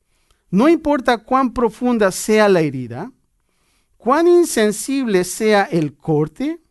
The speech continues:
escucha esto, la sangre del Cordero limpia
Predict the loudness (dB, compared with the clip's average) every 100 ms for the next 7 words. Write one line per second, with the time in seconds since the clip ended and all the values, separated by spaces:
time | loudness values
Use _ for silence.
0 | _ _ _ _ _ -12 -10 -8 -4 -4
1 | -4 -8 -18 -20 _ _ _ _ _ _
2 | -2 0 0 0 2 2 2 2 2 -2
3 | 0 2 2 2 0 0 2 0 -2 -2
4 | 0 -2